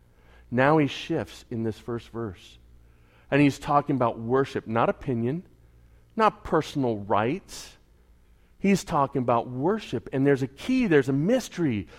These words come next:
there's something significant here. And so he is pleading with this dysfunctional, warring body, "Listen, please listen,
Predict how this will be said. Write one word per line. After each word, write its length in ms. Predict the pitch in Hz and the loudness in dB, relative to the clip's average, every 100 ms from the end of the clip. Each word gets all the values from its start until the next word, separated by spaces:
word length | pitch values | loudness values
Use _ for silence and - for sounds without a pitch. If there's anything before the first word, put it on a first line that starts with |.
| - | -2
there's 140 | 175 - | 0 2
something 300 | 226 220 185 | 0 2 0
significant 640 | 190 160 233 254 208 151 | 0 0 0 0 0 4
here. 240 | 160 147 - - | 4 4 0 4
And 100 | 214 | 4
so 300 | - 254 220 | 8 10 10
he 180 | 208 220 | 10 8
is 180 | 196 - | 8 6
pleading 1300 | - 202 208 226 247 269 269 220 156 113 90 76 - - _ _ _ - | -10 -8 -4 -2 2 4 4 6 4 4 -2 -8 -14 -20 _ _ _ 6
with 160 | 170 190 | 8 10
this 200 | 185 - | 8 10
dysfunctional, 1000 | 196 - - 208 214 214 220 214 196 151 | 6 6 -4 2 2 0 0 4 4 4
warring 600 | 135 165 202 196 185 143 | 4 6 8 6 4 4
body, 520 | 123 160 165 135 107 - - | 4 6 4 2 -2 -6 -20
"Listen, 880 | - 151 220 233 - 254 254 247 190 - _ _ _ _ _ _ | -10 -8 -4 -4 -6 -8 -6 -4 -6 -8 _ _ _ _ _ _
please 480 | - 285 302 294 262 | -10 -4 -2 -2 -2
listen, 680 | 294 440 - - 453 233 | 0 0 0 -2 -2 -2